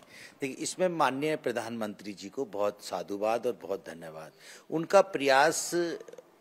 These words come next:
इस तरीके का रहा है कि आधुनिक युग के अनुसार भगवान श्री राम की नगरी को डिजाइन किया गया है। जो आज की युवा पीढ़ी है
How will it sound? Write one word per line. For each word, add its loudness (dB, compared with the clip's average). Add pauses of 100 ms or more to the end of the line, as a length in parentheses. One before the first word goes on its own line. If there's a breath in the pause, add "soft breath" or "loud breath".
(220)
इस -8
तरीके 0
का 0
रहा 0
है 0 (540 soft breath)
कि -2 (520)
आधुनिक 6
युग 0 (120)
के 4 (100)
अनुसार 4 (580)
भगवान 6
श्री -2
राम 4
की -6
नगरी -2
को -4 (220 soft breath)
डिजाइन 4
किया -6
गया -10
है। -14 (360 soft breath)
जो 4
आज 6
की -6
युवा 12
पीढ़ी 0
है -4